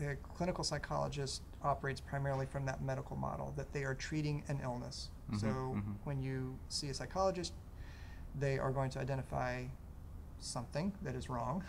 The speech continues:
Speaker 1: <laughs>
Speaker 2: Mm-hmm.
Speaker 1: something that needs to be improved or fixed, and they're going to work on that. They're gonna target that to improve that so that you don't have to worry about it anymore.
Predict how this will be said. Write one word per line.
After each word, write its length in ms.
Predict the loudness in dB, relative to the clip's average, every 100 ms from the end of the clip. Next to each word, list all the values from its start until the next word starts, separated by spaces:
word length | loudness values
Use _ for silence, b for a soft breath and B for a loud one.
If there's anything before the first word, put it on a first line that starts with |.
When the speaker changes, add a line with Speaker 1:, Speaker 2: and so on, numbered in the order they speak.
| -6
Speaker 1:
<laughs> 160 | 0
Speaker 2:
Mm-hmm. 200 | 2 4 4
Speaker 1:
something 300 | 2 2 0
that 100 | 2
needs 200 | 0 0
to 80 |
be 200 | 2 2 2
improved 480 | -2 0 2 2 2
or 60 | -2
fixed, 420 | 0 -2 -2 -6 B B B B 4
and 400 | 6 8 6 2
they're 200 | 2 2
going 340 | 2 2 2 2
to 420 | 0 2 2 0 0
work 200 | 2 2 2
on 180 | 0 0
that. 200 | -2 -4 -10 -12 -12 -8
They're 100 | -4
gonna 140 | -2
target 380 | 0 2 2 2
that 360 | 4 4 4 -2
to 120 | -2
improve 460 | -2 -2 0 0 0
that 280 | 0 0 -4
so 180 | -6 -6 -4
that 100 | -4 -6 -10 -10 -8
you 60 | -6
don't 80 | -4
have 100 | 0
to 60 |
worry 160 | 2 4
about 200 | 4 2
it 80 | 0
anymore. 360 | 0 -2 -2